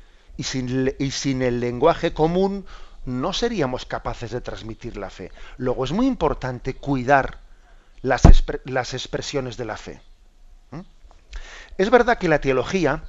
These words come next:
que la teología tiene el encargo, tiene el cometido también de, de abrir, de, mm,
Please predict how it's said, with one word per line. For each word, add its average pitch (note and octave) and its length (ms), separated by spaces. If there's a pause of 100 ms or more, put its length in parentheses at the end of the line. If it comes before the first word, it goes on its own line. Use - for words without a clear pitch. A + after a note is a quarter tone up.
(1040)
que A#2+ 100
la G#2+ 100
teología A#2 540 (260)
tiene D#3 520 (260)
el B2 160
encargo, C3 500
tiene C3 200
el C3 100
cometido C#3+ 640 (360)
también C3+ 360
de, B2+ 320 (340)
de A#2 460 (680)
abrir, C#3 460
de, B2 340 (520)
mm, A#2+ 420